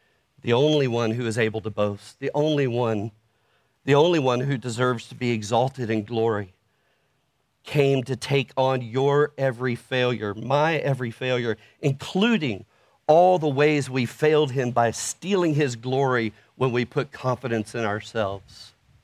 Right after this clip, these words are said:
He did this for you because he loves you.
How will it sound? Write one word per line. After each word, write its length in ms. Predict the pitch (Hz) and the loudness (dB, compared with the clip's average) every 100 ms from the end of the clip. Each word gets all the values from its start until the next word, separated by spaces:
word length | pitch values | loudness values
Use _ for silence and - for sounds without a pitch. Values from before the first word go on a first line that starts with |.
| _ _ _ _ _ _ _ _ _ _ _ _ _ _ _ _ _ - | _ _ _ _ _ _ _ _ _ _ _ _ _ _ _ _ _ -12
He 80 | |
did 220 | 120 131 127 | -4 -2 0
this 200 | 120 - | -2 -4
for 160 | 117 | -6
you 220 | 107 95 95 _ _ _ _ _ _ _ _ _ _ _ _ | -6 -6 -12 _ _ _ _ _ _ _ _ _ _ _ _
because 280 | 120 120 95 | -18 -12 -10
he 60 | 98 | -8
loves 380 | 90 87 - | -8 -8 -10
you. 60 | - | -20